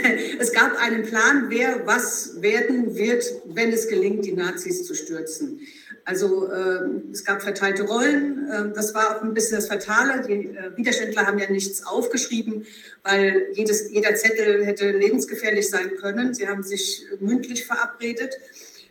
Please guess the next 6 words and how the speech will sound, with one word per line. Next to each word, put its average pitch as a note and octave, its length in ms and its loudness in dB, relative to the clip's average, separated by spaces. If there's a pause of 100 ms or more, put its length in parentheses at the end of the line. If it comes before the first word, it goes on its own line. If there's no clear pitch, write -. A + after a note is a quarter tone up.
(120)
Ähm, G#3+ 480 4 (960)
aber A#3 260 6
es A3+ 100 2
gab A3+ 200 6
eine A3 140 2
Liste, C#4 680 2